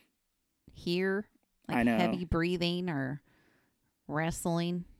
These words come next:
Speaker 1: Some wrestling
Speaker 2: Wrestling.
Speaker 1: going on. <laughs>
Speaker 2: It sounds like wrestling's going on in here.
Speaker 1: <laughs>
Speaker 2: Uh, back in the factory, Paul sees the munchies are, like, all lining themselves out on a little, little conveyor belt, so they get cut in half.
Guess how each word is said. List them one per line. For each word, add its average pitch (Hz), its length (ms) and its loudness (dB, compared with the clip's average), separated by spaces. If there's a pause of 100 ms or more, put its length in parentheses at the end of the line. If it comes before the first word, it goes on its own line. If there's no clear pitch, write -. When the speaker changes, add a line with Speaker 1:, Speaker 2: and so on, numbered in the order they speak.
(1160)
Speaker 1:
Some 143 260 -8
wrestling 156 460 -2
Speaker 2:
Wrestling. 127 380 6
Speaker 1:
going - 140 4
on. 202 240 -2 (120)
<laughs> - 1080 -6
Speaker 2:
It 233 120 8
sounds - 240 0
like - 120 4
wrestling's 156 380 6
going 123 240 8
on 117 160 6
in 120 80 8
here. 120 340 4
Speaker 1:
<laughs> - 40 -4 (2000)
Speaker 2:
Uh, 131 140 2
back 196 200 8
in 214 100 8
the 202 60 4
factory, 185 420 4
Paul 165 280 4
sees 156 300 6
the 156 60 6
munchies 147 460 6
are, 139 80 4
like, 135 180 4
all 143 160 4
lining 135 380 4
themselves 135 400 4
out 135 160 4
on 127 140 2
a 123 40 0
little, 131 300 6 (140)
little 147 240 6
conveyor 127 480 4
belt, 135 320 4 (160)
so - 160 -4
they 127 100 2
get 123 180 2
cut 131 160 2
in 127 120 4
half. 127 400 2